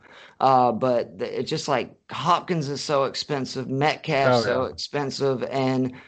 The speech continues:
Speaker 1: both of those defenses are so bad. It's kinda hard to know, probably outside of the quarterbacks, who is actually gonna go off,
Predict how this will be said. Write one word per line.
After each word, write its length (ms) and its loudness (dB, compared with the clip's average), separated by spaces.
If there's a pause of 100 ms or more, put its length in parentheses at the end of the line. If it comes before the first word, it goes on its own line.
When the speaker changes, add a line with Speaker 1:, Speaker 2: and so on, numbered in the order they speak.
(120)
Speaker 1:
both 180 4
of 80 2
those 180 4
defenses 400 -4
are 80 -2
so 200 -2
bad. 240 0
It's 140 -4
kinda 240 0
hard 240 2
to 80 0
know, 580 0 (260)
probably 300 2
outside 480 2
of 60 -4
the 60 -6
quarterbacks, 760 -2
who 260 4
is 120 4
actually 400 0
gonna 220 -6
go 260 2
off, 480 0